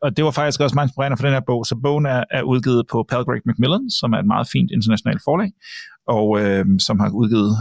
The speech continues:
øh, folk, der er meget klogere end mig. Og, og, og oplægget er, vi holder den lige op her, kan I se. Ikke?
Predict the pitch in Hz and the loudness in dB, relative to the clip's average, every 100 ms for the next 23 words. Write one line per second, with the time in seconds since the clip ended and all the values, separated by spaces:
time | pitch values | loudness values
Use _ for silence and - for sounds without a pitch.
0 | - 98 98 - - 101 - 113 110 110 | 0 2 0 -2 -10 -8 -4 -2 0 0
1 | 113 131 120 117 165 - - - - 123 | 2 2 2 2 0 -4 -12 -12 -6 0
2 | 117 120 - 127 117 - 127 135 - 151 | 0 0 -2 -2 -2 -2 -2 -2 0 0
3 | 123 107 104 123 113 101 92 107 - 117 | 2 2 2 2 2 4 2 0 -6 -12
4 | - - - - _ - - _ _ 117 | -12 -14 -14 -16 _ -20 -20 _ _ -8